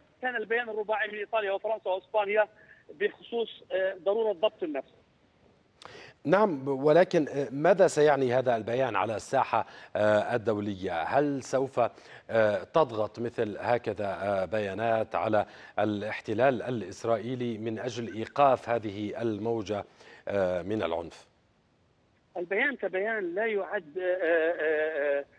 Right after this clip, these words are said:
Speaker 1: آه، آه، آه، ذا-، ذو ثقل، آه،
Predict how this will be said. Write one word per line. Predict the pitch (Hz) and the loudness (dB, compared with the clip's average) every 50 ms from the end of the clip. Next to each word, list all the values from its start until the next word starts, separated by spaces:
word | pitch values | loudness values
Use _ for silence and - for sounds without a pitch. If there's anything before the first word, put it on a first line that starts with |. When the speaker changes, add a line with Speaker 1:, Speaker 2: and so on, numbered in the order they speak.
| _ _ - | _ _ -2
Speaker 1:
آه، | 143 151 151 143 139 143 147 151 160 156 160 170 165 160 170 185 | 0 2 2 0 -2 -4 -8 -10 -8 -8 -10 -12 -12 -12 -10 -2
آه، | - 151 160 160 147 151 151 160 160 - 170 | 2 2 2 2 0 -2 -6 -6 -6 -4 0
آه، | 156 160 156 151 160 156 156 | 0 0 0 0 -4 -8 -4
ذا-، | 131 190 220 214 180 165 | 2 4 4 4 4 2
ذو | 151 233 240 | -2 -2 -2
ثقل، | - 220 214 - 208 220 220 185 165 | -2 -4 -2 2 2 2 2 0 -2
آه، | 180 170 170 165 165 160 165 | 2 2 4 4 4 2 0